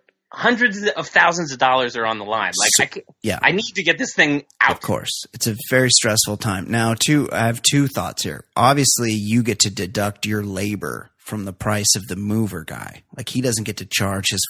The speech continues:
Speaker 2: full boat
Speaker 1: Well,
Speaker 2: because he
Speaker 1: that's,
Speaker 2: doesn't
Speaker 1: that's it. He was
Speaker 2: Yeah.
Speaker 1: saying, "Well, I, I need my other guy, and he's not around for this, and it'll
Speaker 2: Yeah.
Speaker 1: cost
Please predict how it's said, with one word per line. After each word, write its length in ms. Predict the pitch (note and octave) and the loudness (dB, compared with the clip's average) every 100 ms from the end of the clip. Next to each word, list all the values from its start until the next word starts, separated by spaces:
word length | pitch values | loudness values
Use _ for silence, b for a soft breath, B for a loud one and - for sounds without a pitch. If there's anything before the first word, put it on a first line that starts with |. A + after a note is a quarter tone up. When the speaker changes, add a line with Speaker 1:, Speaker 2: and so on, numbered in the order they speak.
| - - | -4 0
Speaker 2:
full 220 | A2 G2 | 0 0
boat 420 | - C#3+ A#2 - | 0 2 2 -2
Speaker 1:
Well, 100 | G#2+ | -2
Speaker 2:
because 140 | G#2+ | 0
he 60 | G#2 | 0
Speaker 1:
that's, 120 | G#2+ | 0
Speaker 2:
doesn't 40 | A2+ | 2
Speaker 1:
that's 220 | A#2+ F3 | 0 2
it. 220 | F3 - _ | 0 -2 _
He 160 | A#2 C3+ | -6 -4
was 140 | B2 | -2
Speaker 2:
Yeah. 40 | G#2+ | 2
Speaker 1:
saying, 360 | D3 C3+ G#2+ A2+ | 4 4 2 2
"Well, 300 | A2+ G#2+ - | 2 2 0
I, 120 | A#2+ - | -2 0
I 100 | A#2+ | 2
need 260 | C3 C3+ A#2+ | 4 2 4
my 180 | A#2 | 2
other 160 | B2 A#2 | 4 4
guy, 500 | G#3+ G#3 F#3+ F3 D#3 C3+ | 6 6 6 6 4 2
and 140 | A2 G#2+ | -2 -2
he's 280 | A#2 C3+ C#3 | 0 0 0
not 140 | A#2 | 0
around 240 | A#2+ A2+ G#2 | 2 2 0
for 100 | A#2+ | 2
this, 380 | G#3 G3 - C3 | 6 6 4 2
and 120 | G#2 | 2
it'll 200 | G2 G#2 | 4 2
Speaker 2:
Yeah. 60 | A#2+ | 4
Speaker 1:
cost 400 | G#2 G2+ - | 2 2 -2